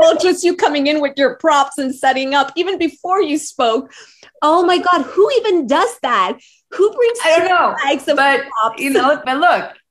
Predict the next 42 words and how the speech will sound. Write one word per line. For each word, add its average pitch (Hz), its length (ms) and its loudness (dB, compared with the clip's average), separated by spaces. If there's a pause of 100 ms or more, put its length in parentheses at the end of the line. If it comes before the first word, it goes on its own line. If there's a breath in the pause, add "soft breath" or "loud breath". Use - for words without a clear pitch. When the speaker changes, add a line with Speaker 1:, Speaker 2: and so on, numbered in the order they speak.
Speaker 2:
it 233 100 -4
got 302 260 -2
me 349 80 -4
the 269 100 -8
part. 262 480 -4 (100)
Uh, 233 380 2 (340)
you - 120 -6
know, 233 420 0 (300)
I, 214 480 -4
I, - 100 -10 (340)
yeah, 233 420 0 (300)
Speaker 1:
I 302 100 0
Speaker 2:
I 214 100 2
Speaker 1:
love 262 180 2
Speaker 2:
was 262 100 -2
Speaker 1:
it. 226 80 -2
Speaker 2:
very 277 400 0
prepared. 196 520 -6 (140)
You 202 80 -8
wanna 233 100 -2
talk 247 220 -2
preparation? 254 480 -4
'Cause 214 160 -12
act, 226 240 -4
I 220 60 -8
mean, 208 240 -10
what's 208 200 -10
his 190 140 -18
name? 185 160 -8
Um, 185 320 -2 (600)
uh, 180 420 0
Mc-, 202 220 -10
uh, 156 320 -4 (320)
K-, 190 200 -6
Michael 269 320 -2
Caine. 254 760 -6
Speaker 1:
Yes. 196 360 -6 (120)
Speaker 2:
By 175 100 -4
the 180 80 -4
way, 165 120 -2 (220)
his 214 320 -2
book 165 360 -6